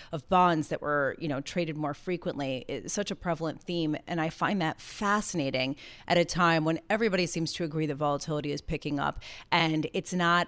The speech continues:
as clear cut as there's a great opportunity in credit broadly or a terrible opportunity in credit broadly, but, you know, specific opportunities and perhaps, uh,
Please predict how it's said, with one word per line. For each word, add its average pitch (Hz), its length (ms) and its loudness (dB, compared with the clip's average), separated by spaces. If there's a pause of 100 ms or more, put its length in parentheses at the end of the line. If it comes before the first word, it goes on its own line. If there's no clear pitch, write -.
as 160 280 0
clear 180 320 -2
cut 170 380 0
as 151 440 0 (560)
there's 180 560 4
a 196 40 -2
great 185 300 6
opportunity 180 600 4
in 160 100 2
credit 160 320 0
broadly 165 400 4
or 143 60 2
a 147 60 0
terrible 185 380 4
opportunity 151 540 0
in 143 80 -2
credit 143 260 -2
broadly, 139 400 -2
but, 147 340 0 (220)
you - 80 -4
know, - 60 0
specific 185 520 0
opportunities 160 600 0
and 156 100 -4
perhaps, 143 520 -2 (160)
uh, 147 200 -2